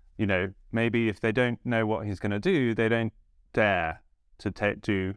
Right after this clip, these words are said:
big moves like Putin just took. I mean, there's a certain sense to it, isn't there? So I'm now gonna get in trouble for sounding like I'm, uh, defending Donald Trump, but, uh,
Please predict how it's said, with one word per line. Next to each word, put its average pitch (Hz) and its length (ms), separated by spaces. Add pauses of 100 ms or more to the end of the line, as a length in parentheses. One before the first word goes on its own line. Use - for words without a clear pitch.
(300)
big 101 200
moves 101 440
like 95 180 (160)
Putin 131 300
just 98 240
took. - 340 (1500)
I 113 80
mean, 120 280
there's 127 180
a 127 60
certain 135 320
sense 135 340
to - 120
it, 92 120
isn't 95 120
there? 110 100
So 156 120
I'm 147 220
now 151 160
gonna 127 180
get 120 100
in 113 80
trouble 110 280
for 95 60
sounding 113 320
like 104 220
I'm, 101 260
uh, 101 180 (120)
defending 107 400
Donald 104 240
Trump, 131 260
but, 104 220 (260)
uh, - 60